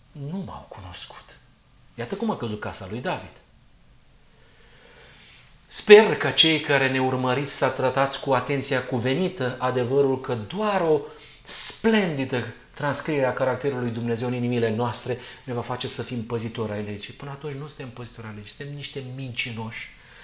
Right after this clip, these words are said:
care batem câmpii și învățăm oamenii, așa cum au făcut și cei din timpul lui Ieremia.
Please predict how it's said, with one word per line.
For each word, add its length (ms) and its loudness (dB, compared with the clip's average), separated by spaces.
care 340 -4
batem 540 -4
câmpii 380 -4
și 120 -2
învățăm 480 -4
oamenii, 360 -8
așa 200 -6
cum 140 -6
au 60 -2
făcut 200 -8
și 60 -6
cei 140 -4
din 320 -4
timpul 280 -8
lui 80 -2
Ieremia. 240 -6